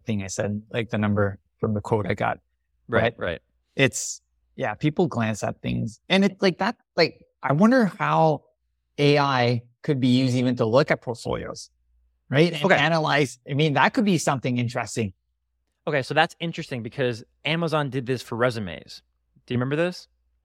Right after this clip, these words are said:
Speaker 1: Yeah, but that's like people were, were writing white text on, like, backgrounds just so that the words would come out in their resumes. Like, there was a lot of things that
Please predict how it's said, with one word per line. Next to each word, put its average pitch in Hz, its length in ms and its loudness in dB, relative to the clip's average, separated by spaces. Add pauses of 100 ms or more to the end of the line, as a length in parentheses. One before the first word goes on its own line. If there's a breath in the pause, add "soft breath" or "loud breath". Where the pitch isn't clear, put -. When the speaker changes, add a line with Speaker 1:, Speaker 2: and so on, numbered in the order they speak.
(160)
Speaker 1:
Yeah, 156 200 6
but 170 160 4
that's 220 260 4
like 214 200 2
people 202 240 4
were, 170 320 4
were 143 240 2 (180)
writing 139 460 4
white 131 320 2
text - 460 -4
on, 127 340 -2
like, 120 300 -2
backgrounds 139 640 0
just 139 180 0
so 156 100 2
that 127 240 4
the 127 80 -4
words 127 320 2
would 135 140 -2
come 117 180 -6
out 131 160 2
in 127 80 0
their 113 120 0
resumes. 123 500 0
Like, 139 300 0
there 185 80 6
was 170 240 2
a - 80 -14
lot 160 200 -2
of 175 140 0
things 139 320 2
that 120 320 0